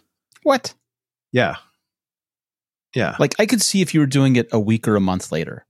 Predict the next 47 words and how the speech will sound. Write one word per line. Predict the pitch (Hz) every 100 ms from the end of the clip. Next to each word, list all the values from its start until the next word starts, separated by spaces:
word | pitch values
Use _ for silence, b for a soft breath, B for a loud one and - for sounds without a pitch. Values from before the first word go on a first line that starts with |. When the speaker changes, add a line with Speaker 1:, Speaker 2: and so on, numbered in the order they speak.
| -
Speaker 1:
I | 113
get | 104 -
that. | 85 -
Speaker 2:
Yeah. | 139 101 95 -
Speaker 1:
Right? | 92 98
Speaker 2:
No, | 143 104
it's | 104
a |
whole | 147
thing. | 156 117 98
I'll, | 117 123
I'll, | 131 127 135
Speaker 1:
But, | 127 117 147
Speaker 2:
I'm |
gonna, | 156 147
Speaker 1:
uh, | 123
Speaker 2:
I'm |
gonna, | 170
Speaker 1:
but, | - -
uh, |
Speaker 2:
I'm | 160
gonna | 175
confirm | 151 - 160 143
some | -
details, | 113 127 - 98 95
and | 107
we | 107
can | 104
write | 113 104
it. |
We | 123
can | 117 92
talk | 123 113
about | 104 90
this. | 76 69
It's | - 147
actually | 143 110 117
really | 127 104
interesting. | 98 - 101 - B B B -
But | 123
yeah, | 95
the | 104
A | 151
D, | 147 135
the, | 131
so, | - 139 131
so | - 139